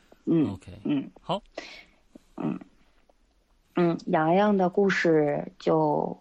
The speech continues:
Speaker 1: 暂时就这些。
Speaker 2: 嗯哼。
Speaker 1: 然后剩下的时间我说一下我的一些经历吧。
Speaker 2: 好的。
Speaker 1: 我觉得我的经历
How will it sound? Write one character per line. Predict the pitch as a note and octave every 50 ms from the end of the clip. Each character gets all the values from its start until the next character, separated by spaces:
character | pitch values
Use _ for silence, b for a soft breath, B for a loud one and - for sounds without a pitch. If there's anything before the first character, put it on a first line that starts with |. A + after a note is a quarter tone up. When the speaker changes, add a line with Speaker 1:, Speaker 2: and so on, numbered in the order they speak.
| _ _
Speaker 1:
暂 | - - - - -
时 | - - E3 E3 F3 F3
就 | F3 - F3 E3+
这 | E3+ F3 E3+
些。 | E3+ - G3 G3 F#3+ G3 _ - -
Speaker 2:
嗯 | C3+ A2+
哼。 | B2+ C#3+ D3+ B B B B _ -
Speaker 1:
然 | F3 E3+ F3 F3+
后 | F#3+ G3+ G3+ F#3+ F3+ F3 F3
剩 | F3+ - - A#3+ A3
下 | G3+ F#3+
的 | F#3 F3+ F3 F3
时 | - - E3+
间 | F3 F3+ F#3 F#3+ F#3+ F#3+ F#3+ F#3+ F#3+ F#3
我 | F3+ E3+ - -
说 | - - - A3 A3 A3
一 | G#3
下 | G#3 A#3 G#3+ G3+ F#3+ F3+ - _ _ -
我 | - F3+ D#3
的 | - - F#3
一 | A3
些 | A3 G3+ F3+
经 | F#3 - E3 D#3+
历 | E3 E3 D#3+
吧。 | D#3+ - - - - -
Speaker 2:
好 | - F3
的。 | E3+
Speaker 1:
我 | F#3
觉 | F#3 G#3
得 | A#3+ C4+ C#4 B3 A#3 B B B B B B
我 | - E3+ D#3+
的 | E3+ F3
经 | - A#3+ A#3 A#3+
历 | B3 B3+ A#3+ G#3 G3 G3 F#3+